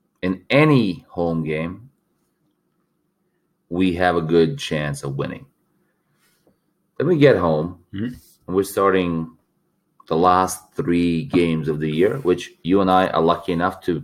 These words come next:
Speaker 1: be witnessing in person, every
Speaker 2: Correct.
Speaker 1: one of.
Speaker 2: Right.
Speaker 1: Two of those three at home.
Speaker 2: Mm-hmm.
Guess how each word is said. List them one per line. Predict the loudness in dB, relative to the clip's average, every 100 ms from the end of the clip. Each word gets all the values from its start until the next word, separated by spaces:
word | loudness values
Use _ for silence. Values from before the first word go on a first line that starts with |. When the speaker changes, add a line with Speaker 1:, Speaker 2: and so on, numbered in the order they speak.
| -8
Speaker 1:
be | -6 -4
witnessing | -4 -4 -8 -8 -6
in | -4 -6
person, | -2 -4 -4 -10 -14 _ _ _ _ -4
every | -2 -2
Speaker 2:
Correct. | -4 -6
Speaker 1:
one | -4 -2
of. | -4 -8 _ _ _
Speaker 2:
Right. | -6 -6 -10 _ -20 -20 -20 _ _
Speaker 1:
Two | -2 2
of | 6
those | 6 4
three | -2 0 2
at | 0
home. | -4 -2 0 -2 -6 -14 -12
Speaker 2:
Mm-hmm. | -12